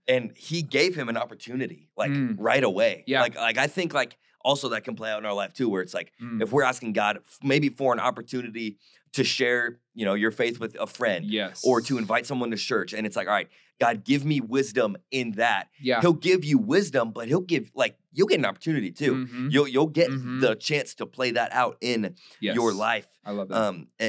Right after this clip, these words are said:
Speaker 1: and I kinda like how you said, like, there's certain situations in our life where we, we kinda think, "All right, I'm gonna try to figure this out on our own." Like,
Speaker 2: Yeah.
Speaker 1: like, we, we can, and we can get in fights and we can get frustrated, um, and it never, like, works out
Speaker 2: Yeah.
Speaker 1: how, how it should
Speaker 2: Right.
Speaker 1: or could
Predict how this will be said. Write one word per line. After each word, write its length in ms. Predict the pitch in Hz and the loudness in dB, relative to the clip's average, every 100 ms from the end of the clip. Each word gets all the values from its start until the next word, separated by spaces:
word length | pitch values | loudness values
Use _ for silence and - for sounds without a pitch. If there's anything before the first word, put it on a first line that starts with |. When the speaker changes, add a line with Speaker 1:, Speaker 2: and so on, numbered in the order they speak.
| 101 | 0
Speaker 1:
and 140 | 110 - | -2 -4
I 80 | 113 | -6
kinda 180 | 135 | -2
like 140 | 123 104 | -2 -2
how 120 | 107 | -4
you 160 | 98 101 | -2 -2
said, 200 | 101 92 | -4 -6
like, 160 | 87 | -6
there's 220 | 101 95 | -4 -4
certain 280 | - 120 117 | -2 -2 -2
situations 600 | 131 117 113 104 101 98 | -4 -8 -6 -6 -6 -10
in 60 | - | -8
our 120 | 92 | -6
life 220 | 85 85 - | -6 -8 -8
where 100 | 87 | -6
we, 220 | 85 90 82 | -4 -6 -6
we 80 | 87 | -14
kinda 180 | 87 92 | -8 -8
think, 200 | 90 87 | -8 -8
"All 80 | 85 | -6
right, 160 | 80 _ _ _ | -6 _ _ _
I'm 60 | 98 | -8
gonna 60 | 107 | -4
try 100 | 95 | -4
to 60 | 82 | -6
figure 160 | 90 | -10
this 140 | 82 90 | -8 -4
out 60 | |
on 80 | 82 | -4
our 100 | 82 | -4
own." 160 | 76 71 82 | -10 -14 -8
Like, 80 | |
Speaker 2:
Yeah. 140 | 113 104 | -2 -2
Speaker 1:
like, 180 | 85 _ _ _ | -4 _ _ _
we, 140 | 98 - | -10 -6
we 160 | 101 | -8
can, 140 | 101 98 | -6 -4
and 140 | 104 | -2
we 60 | 117 | -4
can 160 | 113 | -6
get 140 | 95 - | -10 -10
in 100 | 85 | -10
fights 400 | - 107 113 117 | -2 0 -2 -6
and 80 | |
we 80 | 104 | -8
can 100 | 104 | -8
get 140 | 92 - | -10 -14
frustrated, 800 | - 101 98 - 101 98 98 90 - - - - | -4 -4 -2 -6 -4 -4 -6 -8 -20 -20 -18 -6
um, 420 | 104 95 90 78 _ _ _ _ | -2 -2 -4 -12 _ _ _ _
and 280 | 85 95 73 _ _ _ _ _ - | -4 -4 -6 _ _ _ _ _ -4
it 100 | 113 | 0
never, 320 | 110 113 98 | 2 0 -2
like, 200 | 82 85 _ _ _ 98 | -6 -14 _ _ _ 0
works 260 | 113 - | 0 2
out 220 | 120 107 | 0 2
Speaker 2:
Yeah. 180 | 147 151 - | 0 -2 -2
Speaker 1:
how, 200 | 120 117 | -2 -2
how 220 | 117 123 | 0 0
it 100 | 120 | 0
should 460 | - - 160 113 104 | -2 2 4 4 2
Speaker 2:
Right. 260 | 151 117 - | 2 0 2
Speaker 1:
or 180 | 135 | 2
could 540 | 117 - 151 123 98 | 2 2 4 4 2